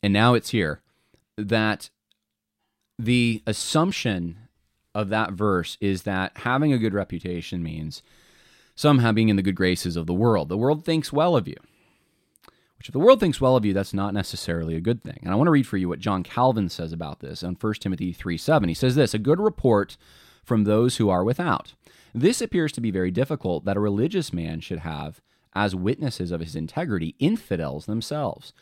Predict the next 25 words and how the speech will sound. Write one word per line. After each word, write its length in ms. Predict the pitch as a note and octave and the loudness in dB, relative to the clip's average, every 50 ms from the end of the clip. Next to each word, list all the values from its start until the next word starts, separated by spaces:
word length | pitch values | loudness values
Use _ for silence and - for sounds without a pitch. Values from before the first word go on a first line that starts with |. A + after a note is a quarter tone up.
| _ _ _ _ _ _ | _ _ _ _ _ _
who 60 | - | 2
are 100 | C3+ C3+ | 2 2
furiously 600 | B2 - - A#2+ B2 C3+ D#3 E3+ - - C3 G#2+ | 2 0 -2 -2 0 0 0 -2 -2 -2 0 0
mad 240 | G2 F#2 E2+ E2 E2+ | 0 0 0 -2 -4
to 80 | F2 F2 | -6 -8
tell 200 | - - E2+ E2 | -8 -8 -6 -4
lies 320 | E2 D#2+ E2 F#2 G2 F2 | -4 -2 -2 -2 -2 -4
against 400 | E2+ D#2+ F2 F2 F#2 F2 - - | -4 -4 -4 -4 -4 -4 -6 -10
us. 300 | - - - - - - _ _ _ _ _ _ _ _ _ - | -16 -16 -16 -20 -20 -20 _ _ _ _ _ _ _ _ _ -8
But 140 | A2 A2 A2+ | -6 -2 0
the 80 | C3 | -2
apostle 720 | B2+ - - - C3 C#3+ D#3 E3 - - F3 F3 E3+ E3 - | -2 -2 -2 -4 -2 -2 -2 -4 -4 -4 -2 -2 -2 -2 -2
means 500 | - A#2 G#2+ G2 F2+ E2+ E2 F2 E2+ F2 | -2 0 0 0 0 -2 -2 -4 -4 -4
that 260 | F#2 F#2 E2+ D#2+ - - | -4 -2 -2 -4 -4 -4
so 160 | - G#2 G2 | -4 -4 -4
far 280 | - - G2+ G2 - | -2 -2 -2 -2 -2
as 180 | - G2 F#2+ F2+ | -2 -4 -4 -4
it 40 | F#2+ | -4
relates 340 | G2 G2 F#2 E2+ D#2+ - - | -4 -4 -4 -4 -6 -8 -8
to 120 | - - F2 | -8 -6 -6
external 520 | E2 - - - - - E3+ F3+ F3 C3 | -6 -6 -10 -10 -6 -4 -2 0 0 0
behavior, 500 | F#2 F2 D#2+ F#2 F2 E2 D2+ D2+ D2+ D2 | -2 -2 -4 -6 -6 -6 -6 -8 -10 -8
even 260 | - G2 G#2+ G2+ A2 | -6 -4 -4 -2 -2
unbelievers 600 | A2 G#2 G#2 G2 G2 F#2 F2+ E2+ D#2+ E2+ E2+ - | -2 -2 -2 -2 -2 -4 -4 -4 -6 -6 -8 -8
themselves 580 | - E2+ D#2+ - - A2 G#2+ G#2 G#2+ G#2 - | -8 -8 -8 -6 -4 -2 0 0 0 -2 -4